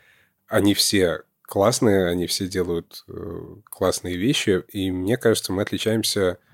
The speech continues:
э, просто как бы составом продукта. Ну, э,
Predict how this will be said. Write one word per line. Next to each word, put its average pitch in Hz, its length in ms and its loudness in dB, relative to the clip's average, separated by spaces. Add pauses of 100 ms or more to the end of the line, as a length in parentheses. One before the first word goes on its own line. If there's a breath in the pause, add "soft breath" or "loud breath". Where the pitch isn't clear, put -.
(580 soft breath)
э, 87 340 -4 (140)
просто 92 800 2 (1120)
как 95 240 -4
бы 90 360 -2
составом 101 600 2
продукта. 104 640 0
Ну, 104 280 2 (160)
э, 90 360 0